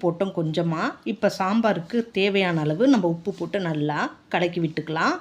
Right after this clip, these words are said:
கலக்கி விட்டாச்சுங்க. நல்லா மூடி போட்டு நம்ம கொதிக்க விட்டுருவோம். நல்லா கொதிக்கணுங்க. ஒரு கொதி வரணும். இங்க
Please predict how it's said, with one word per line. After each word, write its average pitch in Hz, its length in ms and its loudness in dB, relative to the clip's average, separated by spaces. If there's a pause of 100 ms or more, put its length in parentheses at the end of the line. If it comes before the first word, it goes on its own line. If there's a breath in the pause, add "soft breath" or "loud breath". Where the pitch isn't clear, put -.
(960 soft breath)
கலக்கி 226 320 2
விட்டாச்சுங்க. 185 520 0 (100)
நல்லா 196 240 2
மூடி 190 220 2 (100)
போட்டு 156 240 0 (100)
நம்ம 170 240 0
கொதிக்க 175 320 0
விட்டுருவோம். 156 560 0 (2250 soft breath)
நல்லா 202 180 4 (120)
கொதிக்கணுங்க. 175 520 0 (240)
ஒரு 175 100 0 (100)
கொதி 180 260 2
வரணும். 165 420 0
இங்க 185 120 2